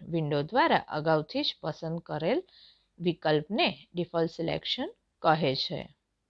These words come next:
તમે અહીંયા અલગ અલગ ફોન્ટ જોઈ શકો છો. ફોન્ટના નામોની યાદી જોવા માટે સ્ક્રોલ ડાઉન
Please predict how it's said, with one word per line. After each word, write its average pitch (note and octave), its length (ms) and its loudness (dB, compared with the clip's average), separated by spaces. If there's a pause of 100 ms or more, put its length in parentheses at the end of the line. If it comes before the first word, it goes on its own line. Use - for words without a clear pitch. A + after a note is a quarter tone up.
(560)
તમે B3+ 400 4
અહીંયા F#3+ 520 0
અલગ E3 320 4
અલગ E3+ 240 6 (140)
ફોન્ટ F#3+ 260 -2 (220)
જોઈ F3+ 340 6
શકો - 400 -6
છો. - 280 -14 (800)
ફોન્ટના F#3 680 2
નામોની E3 600 2
યાદી D3+ 240 2
જોવા D#3 300 0
માટે F#3+ 380 0
સ્ક્રોલ D#3 560 2
ડાઉન F#3+ 360 2